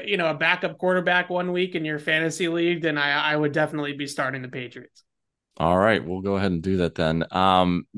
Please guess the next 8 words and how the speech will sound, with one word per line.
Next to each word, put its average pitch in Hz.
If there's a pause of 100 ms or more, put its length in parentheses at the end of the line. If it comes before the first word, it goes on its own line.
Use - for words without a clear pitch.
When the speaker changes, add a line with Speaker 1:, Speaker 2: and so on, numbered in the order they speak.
(120)
Speaker 2:
with 117
the -
tight 117
ends 80
now, 82 (680)
I 127
personally 113
believe, 92